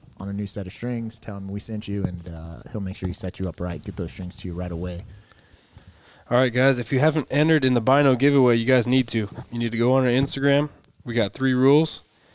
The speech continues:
Speaker 2: Here, I'll read 'em off. So all you gotta do on this post, which was posted four days ago, is you gotta follow San Diego Muleys, at San Diego underscore Muleys,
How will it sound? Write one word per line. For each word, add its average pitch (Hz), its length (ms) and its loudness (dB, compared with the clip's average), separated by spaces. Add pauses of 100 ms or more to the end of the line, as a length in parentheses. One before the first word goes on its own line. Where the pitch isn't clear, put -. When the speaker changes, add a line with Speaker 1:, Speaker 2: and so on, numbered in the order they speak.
(280)
Speaker 2:
Here, 117 100 2
I'll 113 80 2
read 117 200 0
'em 117 100 0
off. 107 280 -4 (560)
So - 180 -4
all 127 120 2
you 143 120 0
gotta 156 160 4
do 139 280 6
on 123 120 4
this 113 100 0
post, 117 500 0
which 98 220 -12
was 110 100 -6
posted 117 380 0
four 123 220 2
days 120 240 2
ago, 101 300 -6 (680)
is 104 200 -2
you 113 60 -2
gotta 123 200 4
follow 123 400 4
San 127 260 0
Diego 120 360 4
Muleys, 113 520 0 (340)
at - 280 2
San 120 240 0
Diego 117 460 2 (400)
underscore 117 500 0
Muleys, 127 460 0